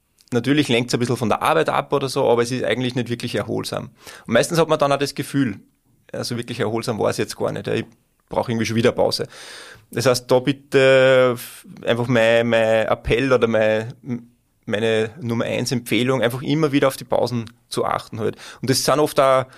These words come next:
die, diese Kurzpausen, da geht's gar nicht darum, um, um die Gesamtpausenlänge zu verlängern oder so, sondern da geht's darum, immer wieder regelmäßig zwischendurch die Kurzpausen einzubauen.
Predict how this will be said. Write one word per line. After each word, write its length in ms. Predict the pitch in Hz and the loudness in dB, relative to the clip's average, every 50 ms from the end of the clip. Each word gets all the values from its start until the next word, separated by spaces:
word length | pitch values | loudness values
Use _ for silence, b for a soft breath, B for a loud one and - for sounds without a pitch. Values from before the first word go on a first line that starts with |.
| B B B B B _ _ _ _ _ _ _ - | B B B B B _ _ _ _ _ _ _ -12
die, 300 | 160 - - - 139 139 | -12 -6 -4 -4 -4 -2
diese 280 | - 135 131 113 127 | -2 -4 -2 0 -2
Kurzpausen, 640 | - - - 180 180 - - - 110 85 101 101 113 | 0 0 0 -2 0 -2 0 2 2 2 2 2 0
da 60 | 104 | 0
geht's 200 | 104 113 120 120 | 0 0 0 0
gar 140 | - 127 123 | 0 0 2
nicht 160 | 135 135 139 | 0 0 0
darum, 280 | - - 110 127 139 139 | 0 0 2 2 0 0
um, 240 | 135 135 135 131 135 | 0 0 0 -2 -4
um 440 | - - 120 - - - - 127 120 | -6 -8 -8 -8 -8 -4 -2 -2 -2
die 80 | 123 | -2
Gesamtpausenlänge 1000 | 120 127 - - 110 147 156 - - - - - 143 151 147 135 135 135 139 135 | -2 -2 0 0 0 -2 -2 -2 0 0 2 2 0 0 -2 -2 -2 -2 -2 -2
zu 120 | - 139 | -4 -4
verlängern 440 | 123 - 117 107 104 123 139 147 139 | -2 0 0 0 0 0 -2 -2 -2
oder 160 | 139 135 135 | -2 -2 -2
so, 180 | 127 - 135 131 | -2 0 -2 0
sondern 260 | 131 - 127 127 120 | 0 -2 -2 -2 -2
da 60 | 120 | -2
geht's 200 | 120 127 127 - | -4 -6 -4 -2
darum, 320 | - - - 135 143 139 - | -2 -2 0 -2 -2 -4 -4
immer 260 | 135 143 151 151 143 | -4 -4 -4 -4 -2
wieder 240 | 139 143 151 139 120 | -2 -2 -2 -2 -2
regelmäßig 560 | 113 117 127 131 123 123 120 - - 127 - | -4 -4 -4 -4 -4 -4 -4 -4 -6 -8 -8
zwischendurch 540 | - - 135 131 - - 135 120 120 120 - | -8 -8 -6 -6 -6 -6 -4 -4 -6 -6 -6
die 80 | 131 | -10
Kurzpausen 580 | - - 123 117 113 - - 107 110 - 120 101 | -4 -4 -4 -4 -4 -4 -2 -2 -2 -2 -2 -4
einzubauen. 580 | 92 98 107 - - - - - - - B | -6 -6 -8 -10 -12 -10 -8 -8 -8 -8 B